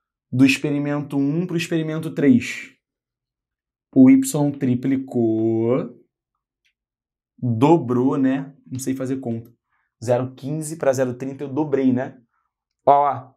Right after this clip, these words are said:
do um pro três aqui o x, ó, permaneceu constante. Nem me preocupo com ele. Mas olha a velocidade, o que que fez, ó. Do um pro três, ó.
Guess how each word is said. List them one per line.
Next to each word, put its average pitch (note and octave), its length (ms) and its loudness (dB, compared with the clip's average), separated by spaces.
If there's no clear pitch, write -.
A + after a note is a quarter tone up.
do C3+ 240 2
um D3+ 140 4
pro C#3+ 120 -2
três D3 280 -2
aqui D3 180 -4
o C#3+ 60 -2
x, B2+ 320 -2
ó, B2+ 320 2
permaneceu C3+ 460 -2
constante. C#3+ 640 -10
Nem C#3 160 -2
me E3 60 -2
preocupo C3+ 340 -6
com C3+ 100 -6
ele. D3+ 340 -4
Mas D3 380 0
olha G#3+ 180 2
a G#3 40 -2
velocidade, E3+ 640 0
o - 20 -10
que D3 80 -8
que - 80 -14
fez, C3 260 0
ó. A2+ 320 -2
Do B2 160 -4
um D3 140 2
pro D3+ 120 -6
três, B2+ 280 0
ó. A#2+ 260 -4